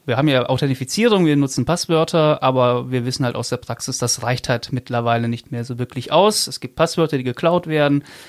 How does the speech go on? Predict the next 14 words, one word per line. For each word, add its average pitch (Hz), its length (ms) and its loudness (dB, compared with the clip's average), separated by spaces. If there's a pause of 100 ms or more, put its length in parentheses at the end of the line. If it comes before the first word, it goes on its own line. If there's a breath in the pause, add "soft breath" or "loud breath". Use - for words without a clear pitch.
(180 loud breath)
und 135 180 -4
automatisiert 131 720 -2
eingegeben 127 500 0
werden. 117 300 -4
Deswegen 156 400 0
möchte 156 240 0
ich 165 100 -6
quasi 147 300 2
so 143 80 -2
ein 139 160 2
bisschen 147 300 -2
eine 131 80 -4
Verhaltensanalyse 170 1000 -2
herausfinden, 165 840 0